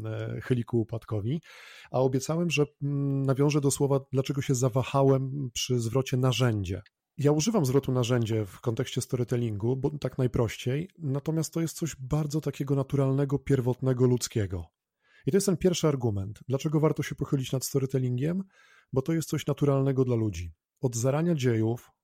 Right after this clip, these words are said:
od kiedy okiełznaliśmy ogień i zaczęliśmy przy nim wieczorami przesiadywać,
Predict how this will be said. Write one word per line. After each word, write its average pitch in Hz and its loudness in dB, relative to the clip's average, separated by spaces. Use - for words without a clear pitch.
od 120 -8
kiedy 123 0
okiełznaliśmy 131 -2
ogień 117 0
i 101 -4
zaczęliśmy 117 -6
przy - -4
nim 110 -2
wieczorami 117 2
przesiadywać, 117 -4